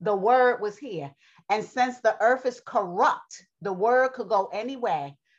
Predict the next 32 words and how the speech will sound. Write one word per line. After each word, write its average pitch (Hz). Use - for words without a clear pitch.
just 254
like 262
using 247
the 233
scriptures. 160
These 254
people, 262
they 226
use 247
these 262
scriptures 240
for 214
anything. 285
They 226
bend 254
it 214
any 285
way. 214
It's 175
not 156
the 156
way 156
it's 190
supposed 175
to 156
be, 392
but 233
they 226
still 226
do 180
it. -
So 190